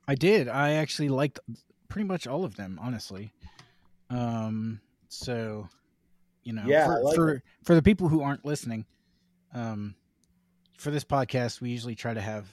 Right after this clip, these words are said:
Speaker 1: topics to cover instead of my, you know, usual just random off the cuff crap. So let's start with the, let's start from number one. So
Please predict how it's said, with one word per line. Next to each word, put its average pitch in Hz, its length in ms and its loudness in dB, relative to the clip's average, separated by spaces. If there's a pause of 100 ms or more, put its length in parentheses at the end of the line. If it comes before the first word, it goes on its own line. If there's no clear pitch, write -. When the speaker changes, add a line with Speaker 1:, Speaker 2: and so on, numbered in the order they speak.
(120)
Speaker 1:
topics - 680 -12 (540)
to 143 100 -8
cover 165 380 0 (1200)
instead 131 340 -2
of 117 140 -2
my, 120 340 -2 (240)
you 117 100 -10
know, 110 140 -8
usual 110 720 -10
just - 300 -16 (180)
random 113 480 -8 (260)
off 113 220 -14
the 113 60 -18
cuff - 340 -12 (460)
crap. 107 300 -10 (800)
So 120 720 -2 (1300)
let's 160 200 -2
start 165 380 2
with 156 260 -4
the, 135 440 -2
let's 139 120 -2
start 180 180 0
from 170 240 4
number 151 220 4
one. 127 340 -2 (140)
So 127 480 -4